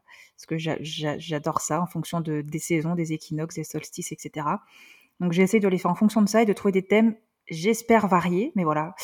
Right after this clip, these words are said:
J'essa-, je, je, j'en parle à chaque fois un petit peu à mes auteurs, à mon équipe, euh, d'illustrateurs aussi, s'ils ont des avis à me donner. Donc voilà, je choisis le thème,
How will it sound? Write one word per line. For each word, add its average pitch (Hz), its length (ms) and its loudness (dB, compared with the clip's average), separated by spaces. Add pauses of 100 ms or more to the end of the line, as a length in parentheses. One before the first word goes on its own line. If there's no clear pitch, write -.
(260)
J'essa-, 170 400 -2
je, 160 240 2
je, 156 180 -2
j'en 160 180 0
parle 190 180 4
à 180 40 2
chaque - 180 -4
fois 180 120 0
un 170 60 2
petit - 140 -12
peu 175 120 -4
à 165 160 2
mes 160 160 -2
auteurs, 165 300 0
à 160 40 0
mon 160 140 0
équipe, 156 440 -10
euh, 143 200 -6
d'illustrateurs 160 480 -8
aussi, 151 160 -8
s'ils 165 220 -8
ont 160 40 -2
des 156 180 -4
avis 156 200 -4
à 156 40 -4
me 156 40 -4
donner. 156 300 -4 (300)
Donc 170 100 -2
voilà, 160 240 2
je 170 140 -2
choisis 196 280 2
le 180 80 -4
thème, 202 300 2